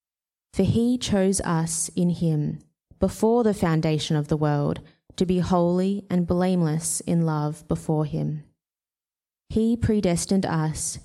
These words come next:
to be adopted as sons through Jesus Christ for himself, according to the good pleasure of his will, to the praise of his glorious grace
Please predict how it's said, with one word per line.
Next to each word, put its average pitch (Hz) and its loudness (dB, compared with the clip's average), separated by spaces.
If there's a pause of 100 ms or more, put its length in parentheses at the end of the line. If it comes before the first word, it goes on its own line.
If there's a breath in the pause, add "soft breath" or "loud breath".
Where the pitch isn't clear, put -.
to 190 -2
be 175 2
adopted 180 0
as 170 -2
sons 160 -2 (340 soft breath)
through 240 2
Jesus 170 0
Christ 156 -6
for - -4
himself, 160 -2 (440)
according 170 2
to 175 -2
the 175 2
good 196 0
pleasure 165 0
of - -4 (120)
his 170 0
will, 151 -2 (500 soft breath)
to 175 -4
the 165 2
praise 165 0
of 165 -4
his 165 -2
glorious 196 2
grace 160 -2